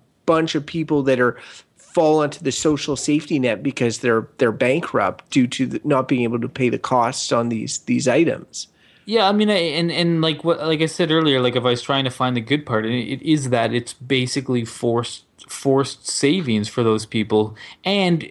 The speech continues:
Speaker 2: like, and I also tend to agree that we, we live in an era where people can't, don't save their money, so maybe, maybe insurance is a necessary evil, uh, because, and I say it's an evil because I really,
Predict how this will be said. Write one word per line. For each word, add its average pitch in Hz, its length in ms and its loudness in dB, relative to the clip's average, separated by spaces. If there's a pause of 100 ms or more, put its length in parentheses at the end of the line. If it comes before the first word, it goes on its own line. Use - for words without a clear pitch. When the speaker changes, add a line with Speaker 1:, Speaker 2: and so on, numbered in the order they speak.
Speaker 2:
like, 147 340 0
and 147 160 -2
I 127 180 0
also 131 280 -2
tend 113 220 -4
to 113 80 -4
agree 117 220 -2
that 113 80 -2
we, 113 120 0
we 120 240 -2
live 127 200 2
in 120 100 0
an 117 80 -2
era 131 340 2
where 104 460 -2 (180)
people 123 300 -4
can't, 123 420 -4
don't 123 260 0
save 139 300 -2
their 131 140 0
money, 123 300 0
so - 140 -4
maybe, 127 380 -2 (320)
maybe 127 500 0 (220)
insurance 139 540 0
is 147 400 2 (460)
a 135 60 -2
necessary 120 720 0
evil, 107 500 -6 (260)
uh, 101 200 2
because, 107 800 -2
and 139 120 0
I 120 140 2
say 117 240 -2
it's 104 140 -10
an 104 100 -10
evil 104 340 -6
because 104 360 -4
I 101 60 -4
really, 104 360 -2